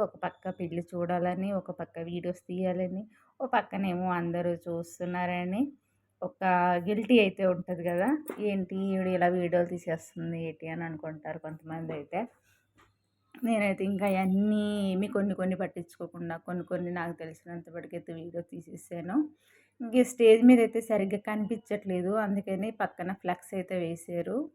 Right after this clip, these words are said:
పెళ్ళి ఎలా జరుగుతుంది ఏంటని. ఇక్కడ కూర్చున్న వాళ్ళకి, కింద కూర్చున్న వాళ్ళకి కనపడట్లేదని ఇంకా చాలా మటుకైతే వీడియోస్ అందులోనే తీసాను. ఇదైతే స్టేజ్ మీద అనమాట. అబ్బాయి అయితే వచ్చాడు, అత్త మామగారులు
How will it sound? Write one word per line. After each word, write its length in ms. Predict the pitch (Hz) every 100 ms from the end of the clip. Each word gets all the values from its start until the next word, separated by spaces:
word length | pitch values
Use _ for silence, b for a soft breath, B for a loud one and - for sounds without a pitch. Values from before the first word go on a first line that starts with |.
| _ - -
పెళ్ళి 340 | 190 175 180 175
ఎలా 200 | 180 165 165 156
జరుగుతుంది 580 | 170 165 160 156 170 170
ఏంటని. 340 | 170 180 190 180 165 _
ఇక్కడ 220 | - - 190
కూర్చున్న 440 | 214 - - 202
వాళ్ళకి, 160 | 180 -
కింద 180 | 202
కూర్చున్న 400 | - 180 _ -
వాళ్ళకి 260 | 170 165 170
కనపడట్లేదని 960 | - 190 170 190 185 - 170 175 202 302 - b b b b -
ఇంకా 100 | 226
చాలా 380 | 220 220 214 220
మటుకైతే 440 | 226 220 202 214 208
వీడియోస్ 360 | 190 190 190
అందులోనే 400 | 196 180 190 196
తీసాను. 560 | 214 190 - 190 190 254 302 B B B -
ఇదైతే 300 | 214 190 220
స్టేజ్ 440 | 226 - 190 175 185
మీద 200 | 190 180
అనమాట. 320 | 175 170 170
అబ్బాయి 340 | 226 175 180 180
అయితే 220 | 175 180
వచ్చాడు, 580 | 175 180 - 175 165 214 339 339
అత్త 320 | 214 - 180
మామగారులు 720 | 185 175 175 170 170 175